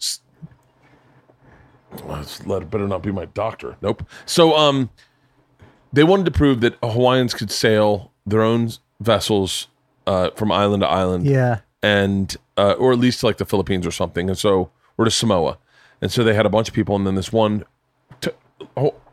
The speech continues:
Speaker 1: give me the top ten Hawaiian watermen, Hawaiian surfers, and you'll get this guy. Um, and so they took a vessel, and the vessel got caught up in water, you know, in, in weather.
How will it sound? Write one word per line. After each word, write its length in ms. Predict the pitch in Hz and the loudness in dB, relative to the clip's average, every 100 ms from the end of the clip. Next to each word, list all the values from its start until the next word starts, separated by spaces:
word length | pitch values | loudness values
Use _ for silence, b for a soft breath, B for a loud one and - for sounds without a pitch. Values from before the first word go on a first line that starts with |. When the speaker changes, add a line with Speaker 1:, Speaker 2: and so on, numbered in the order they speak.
| 131 | -2
Speaker 1:
give 100 | 131 | 0
me 60 | 170 | 2
the 120 | 147 | -2
top 440 | 101 127 156 - | -6 -4 -4 -6
ten 440 | - 135 139 131 127 _ _ - | -8 -4 -2 -4 -8 _ _ -6
Hawaiian 760 | - 123 127 135 135 135 131 - | -2 2 2 4 2 2 -2 -4
watermen, 560 | 104 113 113 107 92 85 | 0 2 2 0 -2 -4
Hawaiian 320 | 104 117 113 | -2 0 0
surfers, 460 | - 113 - 98 90 | 0 -2 0 -4 -2
and 80 | |
you'll 100 | 98 | -2
get 140 | 98 - | -2 -2
this 140 | 87 | -6
guy. 260 | - 73 57 _ b b b - | -4 -4 -4 _ b b b -4
Um, 440 | 117 113 107 101 92 _ _ _ _ | 2 4 4 0 -6 _ _ _ _
and 100 | 113 | -4
so 140 | - 123 | 0 0
they 160 | 113 | 0
took 280 | 98 - 131 | 0 0 0
a 60 | 131 | 2
vessel, 400 | 117 107 - 117 | 2 2 2 0
and 100 | 107 | 0
the 40 | |
vessel 380 | 98 107 - 113 | 0 0 0 -2
got 320 | 98 101 95 _ _ _ - | 0 0 -2 _ _ _ -4
caught 180 | - 113 | 0 0
up 120 | 107 | 2
in 320 | 113 107 101 - _ _ - | 0 -2 -4 -12 _ _ -6
water, 460 | 101 104 101 104 - b b b | 0 2 2 0 -4 b b b
you 200 | 110 113 | -2 2
know, 120 | 104 104 | 2 2
in, 60 | 101 | 0
in 360 | 104 104 - _ - | -2 -2 -4 _ -10
weather. 560 | 98 101 104 101 98 | -4 2 2 2 -2